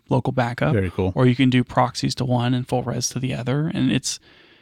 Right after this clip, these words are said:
Speaker 1: it just, it's really capable, and it's very well thought through of, like, how can we make this as accessible as possible for single filmmaker people who have a very low budget,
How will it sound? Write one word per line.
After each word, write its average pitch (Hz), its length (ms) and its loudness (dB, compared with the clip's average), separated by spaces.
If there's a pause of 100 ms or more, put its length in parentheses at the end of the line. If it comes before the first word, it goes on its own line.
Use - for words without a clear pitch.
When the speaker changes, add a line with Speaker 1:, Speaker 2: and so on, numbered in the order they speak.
(120)
Speaker 1:
it 139 80 4
just, 156 240 2
it's 143 180 0
really 143 240 6
capable, 127 520 2
and 123 100 2
it's 123 100 -6
very 127 240 2
well 135 240 0
thought 123 300 0
through 123 280 0
of, 123 120 -4
like, 123 260 -2 (220)
how 127 220 -2
can - 160 2
we 135 60 8
make 131 240 4
this 123 220 -2
as 123 200 -2
accessible 139 840 0
as 135 80 0
possible 143 540 0
for 131 340 0
single 135 500 2
filmmaker 127 540 -2
people 135 300 0
who 131 80 -4
have 131 140 0
a - 40 -4
very - 300 -4
low 139 160 -2
budget, 151 460 0